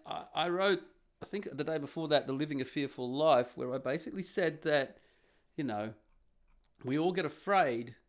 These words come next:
but not giving into your fear and moving through your fear. And I'm referring this into the, into online attacks and the fact that I said, you know, being crucified on Twitter and all these sort of things.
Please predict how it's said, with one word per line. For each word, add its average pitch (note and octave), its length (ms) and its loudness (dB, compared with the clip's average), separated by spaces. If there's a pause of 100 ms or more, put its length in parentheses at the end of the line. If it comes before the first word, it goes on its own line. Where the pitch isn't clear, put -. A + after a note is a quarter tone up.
(120)
but A#2+ 400 -6
not D3 300 -2
giving D#3+ 300 -2
into D#3+ 260 -6
your A2+ 100 -2
fear A2+ 300 -6
and G#2 140 -4
moving A#2+ 320 -4
through D#3+ 320 -2
your C#3+ 160 -4
fear. G2 500 -10 (580)
And B2+ 220 -6
I'm D3+ 160 -4
referring F#3 420 -4
this D#3 240 -2
into D3+ 220 -6
the, C3 320 -2
into B2 560 -4
online C3+ 400 0
attacks A2+ 560 -6
and G#2 320 -10
the A2+ 80 -8
fact B2 320 -4
that A#2 80 -6
I A2 80 -4
said, A2+ 380 -4 (160)
you A#2+ 120 -12
know, A#2 220 -12 (1120)
being C#3+ 240 0
crucified A#2+ 640 -4
on A2 180 -6
Twitter A#2 420 -6
and G#2+ 80 -4
all A2 180 -6
these G#2 240 -8
sort G#2+ 200 -8
of G2 100 -12
things. G2+ 460 -14